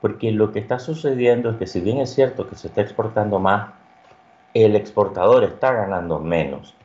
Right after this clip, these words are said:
Y cuando el exportador gana menos, entonces sucede algo que es importante. Dejas de invertir. ¿Por qué? Porque lo que, el dinero que vas a tener para invertir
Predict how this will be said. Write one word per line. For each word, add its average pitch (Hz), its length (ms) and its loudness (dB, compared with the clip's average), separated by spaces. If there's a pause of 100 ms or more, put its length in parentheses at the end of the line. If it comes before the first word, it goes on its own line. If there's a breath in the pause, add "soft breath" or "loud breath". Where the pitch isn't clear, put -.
(220 soft breath)
Y 113 120 -6
cuando 117 220 2
el 110 80 6
exportador 104 640 2
gana 117 240 0
menos, 104 380 -4
entonces 90 340 -8
sucede 90 420 0
algo 85 320 0 (380)
que 73 60 -8
es 78 40 -8
importante. 85 720 0 (460)
Dejas 113 340 2
de 117 60 0
invertir. 85 760 -2
¿Por 90 180 -6
qué? 127 140 2
Porque 82 600 -4
lo 82 260 0
que, - 300 -2 (160)
el 85 120 -4
dinero 107 460 4
que 85 160 -6
vas 85 160 -4
a 92 120 -4
tener 110 300 -2
para 82 160 -2
invertir 120 480 -2